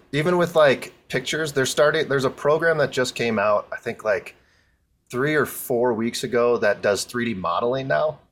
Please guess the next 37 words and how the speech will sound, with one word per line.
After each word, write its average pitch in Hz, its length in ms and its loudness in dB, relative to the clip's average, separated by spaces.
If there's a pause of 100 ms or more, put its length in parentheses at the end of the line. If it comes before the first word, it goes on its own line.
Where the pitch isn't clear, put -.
(1000)
The 147 80 -2
models 185 300 6
look 156 160 2
like 120 160 2
crap, 107 420 2 (440)
but 123 160 2
it's - 220 -2
just 160 260 -4
started. 120 520 0 (400)
And 123 80 -6
I 123 40 -4
was 123 140 -8
like, 120 140 -8
"Holy 143 320 -4
shit, - 480 -6
can 123 120 -8
you 139 80 -2
imagine 135 360 0
just 123 240 -8
prompting 113 440 -4
in 113 120 -4
some 110 220 -6
words 98 260 -2
and 107 80 -2
it 90 60 -6
just 107 220 -10
designs 98 400 -4
a 101 60 -4
three 104 220 -8
D 104 80 -10
model 95 360 -4
for 123 220 -2
you 127 80 0
that 120 120 -2
you 120 60 -12
can 123 160 -10
print?" 139 280 -6